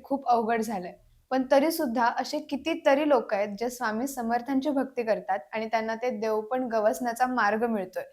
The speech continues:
अशीच एक व्यक्ती आज आपल्या सोबत आहे, ज्यांच्या नावातच समर्थ आहे खरं तर. आज आपल्या सोबत आहेत मनीषा समर्थ मॅम.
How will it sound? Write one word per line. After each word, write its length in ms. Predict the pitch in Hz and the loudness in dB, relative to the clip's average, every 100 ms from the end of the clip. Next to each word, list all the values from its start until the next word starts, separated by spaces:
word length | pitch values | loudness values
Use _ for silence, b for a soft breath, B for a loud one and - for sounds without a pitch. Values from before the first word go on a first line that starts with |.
| b - | b -10
अशीच 360 | 254 247 330 330 | -8 -4 -4 -2
एक 180 | 311 277 | -2 2
व्यक्ती 340 | 262 262 320 | 2 2 6
आज 160 | 277 247 | 6 6
आपल्या 240 | 240 233 | 4 2
सोबत 360 | 269 226 208 208 | 2 2 2 2
आहे, 100 | 208 - b b 240 | -2 -4 b b -2
ज्यांच्या 260 | 254 269 | 2 4
नावातच 580 | 311 262 240 269 349 359 | 4 6 6 6 4 2
समर्थ 340 | 320 262 240 226 | 0 2 2 2
आहे 120 | 233 | 0
खरं 220 | 233 202 | 0 0
तर. 160 | 190 233 - _ _ _ _ | -2 -6 -8 _ _ _ _
आज 160 | 233 247 | 2 2
आपल्या 220 | 262 269 | 2 2
सोबत 300 | 302 285 302 | 2 2 2
आहेत 280 | 294 302 320 | 2 2 2
मनीषा 540 | 277 262 277 302 302 | 0 2 0 2 2
समर्थ 520 | 302 269 226 233 233 294 | 2 0 2 0 0 -2
मॅम. 260 | 220 214 | -2 -4